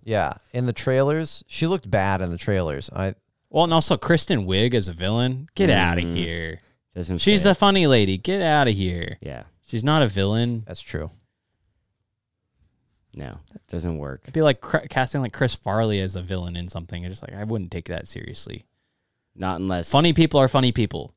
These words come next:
Speaker 3: Yeah, not unless as a villain he was, like, a cop.
Speaker 2: Yeah.
Speaker 1: <laughs>
Speaker 2: That, like, blunders on over himself. And,
Speaker 3: Yeah.
Speaker 1: Yeah.
Speaker 2: yeah.
Speaker 1: No, that was a terrible movie.
Speaker 2: It's so bad.
Speaker 1: Horrible.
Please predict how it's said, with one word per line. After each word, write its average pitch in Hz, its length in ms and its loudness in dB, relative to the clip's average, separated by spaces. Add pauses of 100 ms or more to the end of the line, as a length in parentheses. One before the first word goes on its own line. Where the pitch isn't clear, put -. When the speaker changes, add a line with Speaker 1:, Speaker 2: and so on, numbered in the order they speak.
Speaker 3:
Yeah, 90 200 -4
not 92 180 -2
unless 107 340 -2
as 95 180 -2
a 90 60 0
villain 85 440 -2
he 82 160 -2
was, 80 220 -6
like, 69 280 -10 (120)
a 82 100 -2
cop. 71 460 -8 (360)
Speaker 2:
Yeah. 214 360 4 (120)
Speaker 1:
<laughs> 196 720 0 (760)
Speaker 2:
That, 110 140 -2
like, 98 160 -2 (100)
blunders 101 420 -2
on 92 160 -2
over 90 280 -6
himself. 87 580 -10
And, 87 160 -12
Speaker 3:
Yeah. 82 140 -8
Speaker 1:
Yeah. 90 160 -6
Speaker 2:
yeah. - 120 -8 (720)
Speaker 1:
No, 120 120 0
that 139 140 8
was 170 180 4
a 117 60 -2
terrible 101 520 0
movie. 85 400 -12
Speaker 2:
It's 107 140 -12
so - 180 -4
bad. - 160 -14 (160)
Speaker 1:
Horrible. 101 680 2